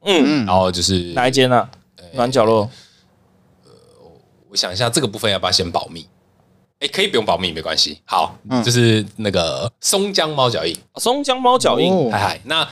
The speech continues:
Speaker 3: 就是我跟我朋友，跟朋友在那边练牌，然后发现旁边，就是我们在打的那个空桌，旁边坐了两桌人。
Speaker 2: 嗯。
Speaker 3: 然后他们拿出来打游戏，我一看我就，嗯，眼睛一亮。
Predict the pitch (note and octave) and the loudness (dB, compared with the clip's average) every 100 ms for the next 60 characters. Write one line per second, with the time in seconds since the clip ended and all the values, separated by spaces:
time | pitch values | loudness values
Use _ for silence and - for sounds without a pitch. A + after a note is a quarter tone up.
0 | - D#3+ F#3+ B2+ G#3+ - F3 E3 B2+ B2 | -8 -2 2 2 -2 -6 -2 -2 0 -2
1 | - _ - C3+ B2+ G2+ A2 A2 A2 A2+ | -4 _ -4 -2 0 0 0 0 -2 -2
2 | F#2+ D#2+ E2 C3 F#3+ G3+ G#3+ - C3+ F3+ | -4 -8 -6 -4 -2 0 0 -2 -4 0
3 | G3+ G3+ - - - - _ _ _ _ | 0 -2 -14 -16 -16 -18 _ _ _ _
4 | D#3+ F3+ A#2+ C3+ C3 B2+ - _ F2+ F2 | -2 -2 -2 -2 -2 -4 -10 _ -2 0
5 | F2+ G#2+ G2+ G#2 G2+ G2 F2+ - G#2+ C#3+ | -2 -2 0 -2 2 2 2 0 0 0
6 | D3 D3 D3+ D3 _ _ F#3+ C3+ G#2+ G2 | 2 0 0 -4 _ _ -2 0 2 0
7 | F2+ G2+ F#2+ F2 - B2 A#2+ B2+ - _ | 0 -2 -4 -4 -2 2 2 0 -4 _
8 | _ _ _ _ _ _ B2 G#2 D#2 F#2 | _ _ _ _ _ _ -2 -2 -2 -10
9 | - _ D3 A#2 F#2+ - _ _ _ - | -16 _ 0 0 -2 -18 _ _ _ -6
10 | - B3+ F3+ C#3+ F#3 C3 G2 F#2+ F#2 - | -4 -2 0 0 0 0 -2 0 0 0
11 | A2 F#2+ - G#2+ B2+ - A3 A#2 F#2 C3+ | 0 0 -6 -4 -4 -2 -2 -2 0 0
12 | G#2 B2 B3 - - F2+ G#2+ A2 F2+ F2+ | 0 -2 -4 -10 -8 -4 -2 -2 0 0
13 | D2 | 0